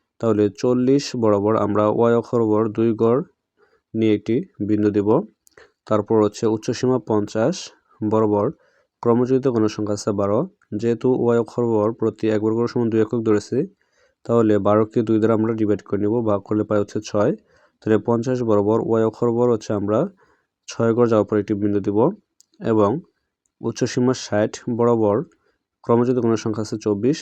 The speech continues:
চব্বিশকে দুই দ্বারা ভাগ করলে পাই বারো। তাহলে ষাট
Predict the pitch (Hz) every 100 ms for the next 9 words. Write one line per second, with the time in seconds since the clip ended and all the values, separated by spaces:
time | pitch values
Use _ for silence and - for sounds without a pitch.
0 | - 113 113 - 113 110 107 107 - 107
1 | 113 107 101 107 190 - _ _ _ -
2 | 123 123 127 117 104 135 _ _ _ _
3 | _ _ _ _ - 110